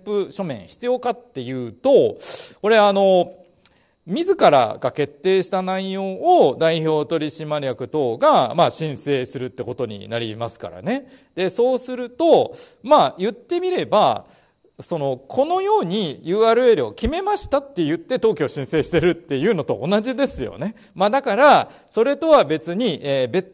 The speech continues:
途、おー、決定しましたっていうようなね、ことを称する書面、これはいらないでしょうと、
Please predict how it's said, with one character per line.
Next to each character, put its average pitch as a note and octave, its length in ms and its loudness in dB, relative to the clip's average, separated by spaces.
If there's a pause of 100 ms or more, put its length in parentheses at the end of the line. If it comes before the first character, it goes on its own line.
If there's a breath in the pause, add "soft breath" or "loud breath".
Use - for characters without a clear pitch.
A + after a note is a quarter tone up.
途、 D#4+ 80 4
お C3 800 2
ー、 - 20 -20
決 - 200 -6
定 E3+ 180 -2
し E3 120 -8
ま D#3+ 120 -6
し - 60 -16
た - 100 -14
っ - 80 -20
て - 160 -6
い G3+ 180 4
う G3+ 80 4
よ G#3+ 180 0
う - 40 -4
な A2 100 -10
ね、 E3+ 160 -4 (320 loud breath)
こ F3 80 -2
と A#3 140 6
を D#3 60 4
称 D#3 200 0
す F#3 140 -2
る E3+ 80 -2
書 - 100 -8
面、 A2 160 -10
こ C#3 160 -8
れ E3+ 140 0
は D4+ 100 8
い F#3 160 0
ら D#3+ 160 -2
な F3 140 0
い D3+ 100 -2
で B2 140 -4
し - 100 -12
ょ G2 100 -8
う E2+ 40 -20
と、 - 160 -20